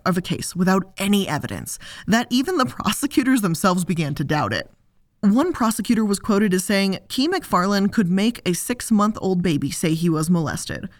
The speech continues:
Ray Buckey, one of the principal defendants, spent five years sitting in jail for a crime he didn't commit during one of the longest and most expensive criminal trials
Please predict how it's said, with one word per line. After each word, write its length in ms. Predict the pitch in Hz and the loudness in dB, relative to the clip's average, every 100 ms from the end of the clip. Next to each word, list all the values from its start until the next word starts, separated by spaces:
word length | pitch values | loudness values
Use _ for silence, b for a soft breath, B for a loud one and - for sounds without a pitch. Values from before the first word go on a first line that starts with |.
| b b 180 | b b 0
Ray 180 | 190 | 2
Buckey, 400 | 175 233 - 247 | 2 -2 2 0
one 280 | - 156 185 | 0 0 2
of 120 | 247 | 2
the 80 | 190 | 0
principal 400 | - 214 202 175 | 2 2 4 0
defendants, 560 | 151 - 214 208 196 - | -2 0 2 4 2 0
spent 240 | 208 208 | 0 -2
five 440 | - 220 226 254 220 | -2 0 2 2 2
years 240 | 226 190 | 2 0
sitting 260 | - 196 214 | 0 2 4
in 100 | 175 | 4
jail 200 | 165 185 | 2 2
for 160 | 185 | 0
a 60 | 170 | 0
crime 320 | - 196 208 | 0 2 2
he 280 | 180 220 285 | 2 0 0
didn't 380 | - 202 269 180 | 2 2 2 0
commit 460 | 175 151 196 - | -2 0 -2 -2
during 240 | 190 190 190 | 0 2 4
one 100 | 202 | 2
of 100 | 180 | 2
the 120 | 156 | 2
longest 480 | 147 160 214 240 - | 2 2 2 0 0
and 220 | 170 151 | 2 4
most 280 | 156 220 262 | 2 2 0
expensive 440 | - 190 175 - | 0 0 0 -4
criminal 340 | - 180 233 | 0 2 2
trials 420 | 240 202 175 160 | 0 0 2 0